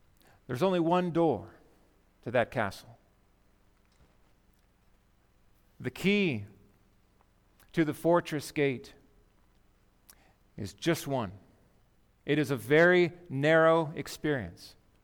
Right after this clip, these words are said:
Everything comes down to one, one little spot in this equation. There is only one way in, and his name is Jesus.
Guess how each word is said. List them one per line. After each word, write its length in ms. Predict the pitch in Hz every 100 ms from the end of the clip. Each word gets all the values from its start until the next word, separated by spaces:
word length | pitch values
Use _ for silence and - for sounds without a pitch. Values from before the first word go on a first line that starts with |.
| _ _ -
Everything 580 | 160 185 220 214 208 202
comes 380 | - 214 196
down 380 | 143 180 175 180
to 160 | - 165
one, 640 | 139 143 185 208 220 226 - - _ _ -
one 580 | 143 165 240 262 262 - -
little 580 | - 156 233 240 247 247
spot 720 | - - - 254 190 - - - _ _ _ _ _ _ _ _ _ _ _ -
in 140 | 151
this 180 | 160 151
equation. 460 | 143 135 104 - 92 _ _ _ _ _ _ _ _ _ _ _ _ _ _ _ _ _ _ _ _ _ _ _ _ _ -
There 180 | - 147
is 120 | 147
only 220 | 151 170 160
one 200 | 156 160
way 200 | 151 156
in, 140 | 156 95 _ _ _ _ _ _ _ _ _ _ _ _ _ _
and 120 | 127
his 140 | 127 113
name 220 | 135 135
is 100 | 123
Jesus. 500 | 117 110 85 - -